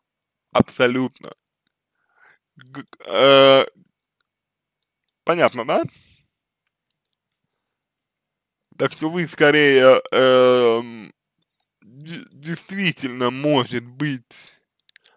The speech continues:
э, не привыкли говорить. То есть вот именно, э, навыка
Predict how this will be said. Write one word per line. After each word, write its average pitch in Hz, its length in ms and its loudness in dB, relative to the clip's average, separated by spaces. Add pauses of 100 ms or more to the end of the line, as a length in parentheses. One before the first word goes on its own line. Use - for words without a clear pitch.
(180)
э, 131 300 2
не 165 280 -2
привыкли 143 640 -6
говорить. 190 800 -2 (1500)
То 127 100 -10
есть 120 120 -8
вот 131 240 -10 (140)
именно, 123 580 -6 (240)
э, 123 320 -2
навыка 131 840 0